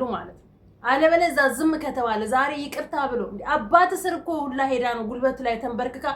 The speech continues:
እባክህ ይቅር በለኝ ብላ ስትል አባቷን ይቅር ብሎ ይቅርታውን እንትን ካለ ከአንተ ጋር ሊያስማማ ሲፈልግ እንዴት ትላለህ ብለህ ጥለህ ሁላ የሄድከው ማለት ነው።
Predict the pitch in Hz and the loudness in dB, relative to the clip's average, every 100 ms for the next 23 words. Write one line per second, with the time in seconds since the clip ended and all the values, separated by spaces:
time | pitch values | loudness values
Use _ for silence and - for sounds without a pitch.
0 | - - 277 285 277 285 - 262 247 240 | -6 -2 2 2 2 -8 -6 -2 -2 0
1 | 240 233 233 220 220 233 254 226 208 247 | -2 -2 0 -2 -2 -6 -2 -2 0 0
2 | 269 262 240 196 214 208 240 220 196 208 | 0 -2 -6 -10 -12 -8 -8 -8 -8 -4
3 | 240 240 - - - 240 247 269 294 269 | 2 2 0 -12 -14 -10 -6 0 2 2
4 | 226 214 233 233 226 226 254 240 269 247 | 2 -6 -4 -2 -2 0 -2 -2 -2 0
5 | 226 233 247 - 233 240 269 339 453 - | 0 -2 -4 -6 -6 -6 -2 0 0 -4
6 | - - 254 254 202 - - - - - | -20 -10 -4 0 0 -2 -14 -20 -20 -4
7 | 269 262 240 233 262 339 - - 294 285 | 2 2 2 -2 0 -2 -2 -14 -6 -2
8 | 254 208 208 202 190 185 285 285 196 190 | 0 -2 -2 -2 -2 -4 -8 -8 -10 -12